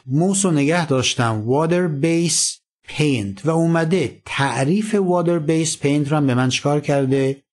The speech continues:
نشون داده. یکی از راه‌های بسیار عالی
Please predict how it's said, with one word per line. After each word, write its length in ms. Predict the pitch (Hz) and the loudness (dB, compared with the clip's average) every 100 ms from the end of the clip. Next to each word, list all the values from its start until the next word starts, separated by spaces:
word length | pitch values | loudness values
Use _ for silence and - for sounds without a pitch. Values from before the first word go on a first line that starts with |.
| - | -4
نشون 380 | 123 110 123 107 | -2 0 0 0
داده. 320 | 107 107 110 - | -2 -6 -8 -2
یکی 360 | 196 190 156 | 0 0 0
از 220 | 139 127 117 | 2 0 0
راه‌های 680 | 135 135 123 147 147 127 | 0 2 0 0 2 0
بسیار 680 | 107 120 127 - 151 175 190 | 0 0 0 0 0 0 0
عالی 760 | 196 151 160 165 165 175 180 | -2 -2 0 2 2 2 0